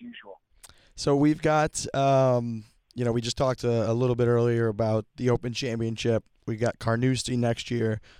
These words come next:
Speaker 2: This is a little bit of a selfish question because I'm going Thursday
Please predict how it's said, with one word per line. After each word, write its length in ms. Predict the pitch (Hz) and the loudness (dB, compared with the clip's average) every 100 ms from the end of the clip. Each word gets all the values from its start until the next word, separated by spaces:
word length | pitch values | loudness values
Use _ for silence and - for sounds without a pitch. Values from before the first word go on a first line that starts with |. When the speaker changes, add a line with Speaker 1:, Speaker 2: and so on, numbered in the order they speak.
| - | -6
Speaker 2:
This 100 | 120 | 0
is 60 | |
a 40 | 123 | 2
little 140 | 123 | 2
bit 140 | 117 107 | 2 0
of 40 | |
a 40 | |
selfish 420 | 107 135 117 120 - | 0 0 0 -2 -2
question 400 | 123 104 - 110 | -2 -2 -4 -6
because 240 | 104 107 | -6 -4
I'm 140 | 110 110 | -4 0
going 360 | 113 113 107 | 2 2 0
Thursday 600 | - 127 123 107 101 117 | 0 0 0 0 -2 -2